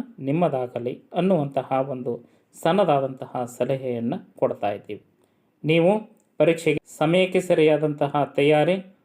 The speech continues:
ಸಮಯಕ್ಕೆ ಸರಿಯಾದಂತಹ ಪಠ್ಯಕ್ರಮಗಳನ್ನ, ಸಮಯಕ್ಕೆ ಸರಿಯಾದಂತಹ ಹಳೆಯ ಪತ್ರಿಕೆಗಳನ್ನ ಬಿಡಿಸುವುದರ ಮೂಲಕವಾಗಿ ಈ ಆತ್ಮವಿಶ್ವಾಸವನ್ನ ಹೆಚ್ಚಿಸಿಕೊಳ್ಳಲಿಕ್ಕೆ ಸಾಧ್ಯವಾಗುತ್ತದೆ. ನಿಮ್ಮ ಸಣ್ಣ ಸಣ್ಣ ಪ್ರಯತ್ನಗಳೇ ದೊಡ್ಡದಾದಂತಹ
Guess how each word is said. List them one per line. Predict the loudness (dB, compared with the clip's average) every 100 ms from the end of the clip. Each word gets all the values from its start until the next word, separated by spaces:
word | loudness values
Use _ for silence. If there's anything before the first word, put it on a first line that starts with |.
| _ -6
ಸಮಯಕ್ಕೆ | 0 0 2 0
ಸರಿಯಾದಂತಹ | 2 2 4 2 0 -2 -2 2 2 2 0
ಪಠ್ಯಕ್ರಮಗಳನ್ನ, | 0 2 2 2 2 2 2 2 0 -4 _ _ -2
ಸಮಯಕ್ಕೆ | 2 2 2 2
ಸರಿಯಾದಂತಹ | 4 6 6 4 -2 -4 0 0 0 -6 2
ಹಳೆಯ | 6 6
ಪತ್ರಿಕೆಗಳನ್ನ | 4 0 0 0 0 2 2 0 -2 -8 _ _ 0
ಬಿಡಿಸುವುದರ | 2 2 4 4 6 4
ಮೂಲಕವಾಗಿ | 2 -2 -4 0 0 2 0 -2 -4 _ -2
ಈ | -2 2
ಆತ್ಮವಿಶ್ವಾಸವನ್ನ | 0 2 2 2 0 0 0 -2 -4 -2 -4 -4 0
ಹೆಚ್ಚಿಸಿಕೊಳ್ಳಲಿಕ್ಕೆ | 2 2 -2 -4 -2 0 0 -2 -4 -2 -4 -8 0
ಸಾಧ್ಯವಾಗುತ್ತದೆ. | 0 2 0 0 -2 -6 -6 -4 -6 -8 -20 _ _ 0
ನಿಮ್ಮ | 2
ಸಣ್ಣ | 2 2 2 2
ಸಣ್ಣ | 2 0 0
ಪ್ರಯತ್ನಗಳೇ | 4 4 4 2 4 4 4 -2 -2 0
ದೊಡ್ಡದಾದಂತಹ | 4 6 6 4 0 -4 0